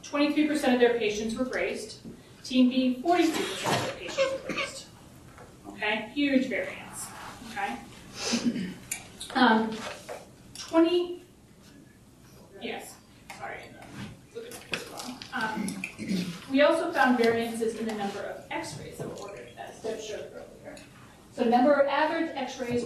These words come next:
ordered per patient. Team A, one point eight, Team B, three point eight. Same injuries for the most part, okay? Different bracing, different x-rays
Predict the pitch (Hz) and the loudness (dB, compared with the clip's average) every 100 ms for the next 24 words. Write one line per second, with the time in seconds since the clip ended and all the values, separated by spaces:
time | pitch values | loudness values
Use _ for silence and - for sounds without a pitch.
0 | 233 226 226 226 233 226 214 202 - - | 2 4 4 2 -2 -2 -2 -4 -6 -10
1 | - - 214 202 208 233 220 202 196 214 | -14 -16 -12 -8 -6 -2 -2 -4 -6 -10
2 | 202 226 247 247 - - 240 226 208 208 | -10 -6 -6 -8 -10 -4 -2 0 0 -2
3 | - 220 - - - - - - - - | -6 -8 -4 -4 -4 -10 -16 -16 -14 -14
4 | - - - 254 294 302 269 254 202 202 | -16 -12 0 4 6 6 6 2 2 -2
5 | - 226 220 202 202 - 202 190 - - | -4 -2 0 0 0 0 2 2 0 -6
6 | - - - - 214 226 254 - - - | -8 -8 -12 -4 0 2 0 -2 -12 -18
7 | - - - - - 196 240 226 233 226 | -18 -20 -20 -18 -16 -2 2 4 4 2
8 | 226 - - - - - - 220 220 269 | 0 -8 -14 -20 -20 -10 2 2 4 4
9 | 262 262 - 233 226 220 185 - - - | 6 6 6 0 0 0 -2 -4 -8 -12
10 | - - | -12 -12